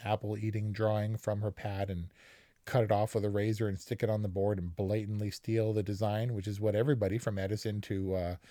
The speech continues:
all the fashion designers do, right? They put their name on the thing and they hire teams of people to design. Hell, Walt Disney stopped drawing entirely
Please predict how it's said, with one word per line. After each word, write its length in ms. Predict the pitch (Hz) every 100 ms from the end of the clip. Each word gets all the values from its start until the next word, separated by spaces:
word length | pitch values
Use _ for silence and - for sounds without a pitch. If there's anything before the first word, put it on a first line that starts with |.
| - - -
all 180 | 95 127
the 100 | 123
fashion 380 | 110 98 - 101
designers 480 | 92 92 90 87
do, 200 | - 90 98
right? 260 | 92 131 - _ - 117
They 160 | 104
put 220 | - 117
their 120 | - 107
name 360 | 107 117 127
on 240 | 95 110 117
the 80 | 104
thing 300 | 170 151 98
and 100 | 92
they 60 |
hire 280 | 95 113 104
teams 500 | - - 151 147 113
of 120 | 113
people 300 | - 165 -
to 100 | 95
design. 440 | 92 90 90 87 - - - -
Hell, 220 | - 160
Walt 280 | 120 143 131
Disney 320 | 117 156 143 120
stopped 440 | - 127 123 113
drawing 440 | 107 120 120 123
entirely 640 | 117 107 107 165 139 87 87